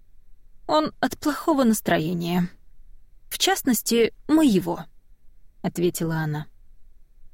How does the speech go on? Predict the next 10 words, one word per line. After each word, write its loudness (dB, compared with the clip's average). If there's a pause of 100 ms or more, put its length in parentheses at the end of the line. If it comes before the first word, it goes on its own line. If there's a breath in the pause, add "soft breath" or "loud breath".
(160)
Затем 2
Ярогнева 2
выдвинула 4
несколько 2
верхних 2
ящиков. -2 (600)
Они 4
были 4
очень 2
вместительными. 0